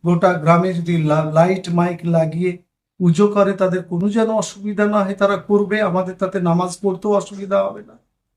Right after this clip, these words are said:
কিন্তু দুঃখের বিষয় হচ্ছে যে আজ বিজয়া সম্মিলন নামেই বলুন,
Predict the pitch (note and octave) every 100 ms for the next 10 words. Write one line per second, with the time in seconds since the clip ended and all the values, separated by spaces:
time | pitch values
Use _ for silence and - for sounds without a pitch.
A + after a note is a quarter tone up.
0 | _ _ _ _ _ G#3+ G#3 E3+ E3+ -
1 | C4 C4 B3+ A#3+ F#3 F3+ - D#3+ D3+ -
2 | - _ _ _ _ D#3+ D#3+ F3 C#3+ E3
3 | - _ _ _ _ _ _ _ - F3
4 | E3+ E3+ E3+ - E3+ E3+ F3 F#3 F3+ E3+
5 | F3 F#3 F3+ F#3 A3